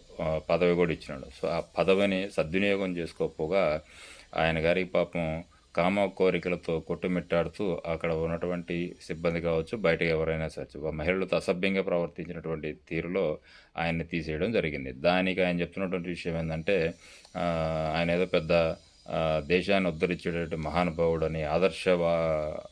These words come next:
అభిప్రాయాలు ఉన్నాయని, నన్ను కావాలని తీసేశాడని. తప్పు ఎవడు చేసినా తప్పే. నువ్వు ఒక పవిత్రమైనటువంటి యావత్ ప్రపంచానికి కలియుగ దైవమైన,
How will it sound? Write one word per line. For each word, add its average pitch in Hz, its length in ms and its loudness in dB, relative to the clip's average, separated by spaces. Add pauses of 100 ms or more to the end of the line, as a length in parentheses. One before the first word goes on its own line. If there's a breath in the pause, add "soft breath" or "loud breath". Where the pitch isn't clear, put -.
అభిప్రాయాలు 87 560 4
ఉన్నాయని, 80 480 -2 (340 loud breath)
నన్ను 85 180 0
కావాలని 90 500 4
తీసేశాడని. 80 720 -4 (800 loud breath)
తప్పు 78 280 0
ఎవడు 90 320 4
చేసినా 85 420 -4 (100)
తప్పే. 80 480 -2
నువ్వు 80 260 -4
ఒక - 140 -6
పవిత్రమైనటువంటి 92 1200 0
యావత్ 87 560 -2
ప్రపంచానికి 92 800 0
కలియుగ 95 480 2
దైవమైన, 82 680 0